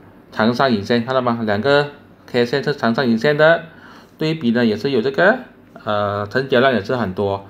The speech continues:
啊。这个涨幅满足达到了，又出现这种形态，呃，shooting star 长上影线的，又有大的成交量，股价又在顶部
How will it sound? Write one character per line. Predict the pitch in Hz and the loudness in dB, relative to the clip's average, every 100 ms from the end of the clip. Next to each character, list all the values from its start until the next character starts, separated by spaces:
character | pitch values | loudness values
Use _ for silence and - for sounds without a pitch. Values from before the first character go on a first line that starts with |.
| - - - | -20 -20 -12
啊。 | 95 95 | -12 -2
这 | 180 | 0
个 | 196 190 185 190 - - - - - _ _ _ _ _ _ - | 4 6 6 4 -2 -18 -20 -20 -20 _ _ _ _ _ _ 0
涨 | 165 170 | 2 2
幅 | 165 147 | 0 -2
满 | 139 113 | 2 0
足 | 113 139 151 - - _ - - | 2 0 -2 -8 -20 _ -12 -4
达 | 123 | 2
到 | 147 139 | 4 4
了， | 107 113 175 226 - - - - - - | 6 4 4 -2 -10 -20 -20 -20 -14 -2
又 | 180 | 0
出 | 190 | 0
现 | 185 175 170 | 0 0 0
这 | - 196 | 2 0
种 | 196 - 120 110 | 0 -2 0 0
形 | 104 127 147 | -2 -6 0
态， | 160 165 165 165 - - - - - - | 2 2 0 -8 -16 -20 -20 -20 -20 -10
呃， | 113 107 | -4 -4
shooting | 110 147 - 165 | -4 -6 -4 0
star | 165 175 185 185 - - - - | 2 4 4 0 -12 -20 -20 -20
长 | - 123 143 | -2 -2 0
上 | 165 151 | 0 0
影 | 120 | 0
线 | 160 156 | 0 2
的， | 143 151 170 - - - - - - | 6 6 4 -2 -18 -20 -20 -20 -6
又 | 156 | -2
有 | 160 120 113 - - | 2 2 0 -8 -4
大 | 151 156 | 2 2
的 | 131 | 2
成 | 139 | -2
交 | 143 131 | 2 4
量， | 147 160 170 170 - - - _ - - - - | 6 4 2 -4 -14 -20 -20 _ -20 -20 -20 -18
股 | - 113 | -6 -4
价 | 113 165 165 | 2 4 4
又 | 165 | 0
在 | 165 165 | 0 -2
顶 | 165 110 113 | -2 -2 0
部 | 160 175 175 | 4 4 4